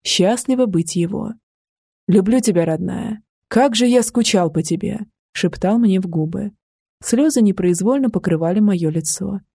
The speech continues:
Я мечтала, чтобы он не останавливался. А потом вдруг перед глазами возникла ужасная картина. Доминикана и его насилие надо мной. "Стоп, хватит!" резко забрыкалась, пытаясь вырваться.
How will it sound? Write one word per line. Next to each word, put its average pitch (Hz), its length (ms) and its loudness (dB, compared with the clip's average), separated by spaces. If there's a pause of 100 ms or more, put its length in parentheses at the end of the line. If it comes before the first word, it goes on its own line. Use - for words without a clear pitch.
(140)
Я 190 160 4
мечтала, 233 480 0
чтобы 180 380 -2
он 214 160 4
не 220 120 4
останавливался. 185 1040 -2 (540)
А 175 80 0
потом 262 360 2
вдруг 196 260 0
перед 190 220 0
глазами 190 440 0
возникла 196 540 0
ужасная 175 520 -2
картина. 175 640 -4 (320)
Доминикана 202 680 4
и 226 140 0
его 180 240 2
насилие 190 540 2
надо 156 240 -4
мной. 208 440 -6 (760)
"Стоп, - 360 2
хватит!" 202 540 -2 (260)
резко 233 380 2
забрыкалась, 196 640 0
пытаясь 165 420 0
вырваться. 170 640 -2